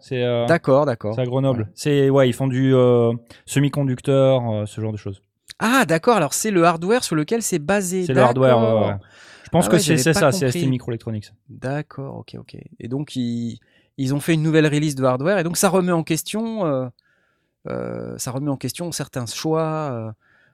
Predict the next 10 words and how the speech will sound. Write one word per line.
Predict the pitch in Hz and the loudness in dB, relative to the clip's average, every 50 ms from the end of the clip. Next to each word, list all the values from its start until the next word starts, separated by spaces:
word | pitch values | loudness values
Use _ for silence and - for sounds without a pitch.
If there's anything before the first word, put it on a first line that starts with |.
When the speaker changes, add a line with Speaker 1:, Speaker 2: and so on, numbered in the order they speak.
| _ _ | _ _
Speaker 2:
voilà. | 120 107 - - _ _ _ _ _ | -14 -14 -14 -16 _ _ _ _ _
Donc | - - - - | -20 -20 -12 -6
merci | 120 147 160 - - 185 180 | -4 -4 -4 -4 -2 -2 -2
Ratnaik, | 143 143 135 - 139 139 135 139 131 - 117 | -2 -2 -2 -2 -4 -4 -4 -4 -4 -6 -8
euh, | 110 107 107 107 104 104 | -6 -6 -6 -6 -8 -8
de, | 107 107 104 104 101 101 - - | -8 -8 -8 -8 -8 -10 -12 -10
et | - 120 120 | -10 -8 -6
Olivier | 120 123 123 117 123 123 120 | -6 -6 -4 -4 -4 -6 -6
Fricker, | - - 127 - - 123 120 120 123 120 110 | -6 -10 -12 -8 -6 -4 -4 -4 -4 -6 -8
euh, | 104 104 | -10 -12